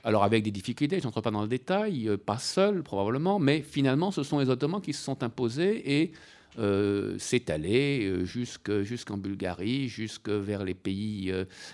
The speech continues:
euh, slavophones, euh, euh, jusqu'à, jusqu'à l'Adriatique.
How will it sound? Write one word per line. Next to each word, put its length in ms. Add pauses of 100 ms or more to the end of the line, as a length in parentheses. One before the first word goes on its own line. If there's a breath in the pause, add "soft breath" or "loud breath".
(120)
euh, 340
slavophones, 960
euh, 300 (460 loud breath)
euh, 200
jusqu'à, 760
jusqu'à 380
l'Adriatique. 840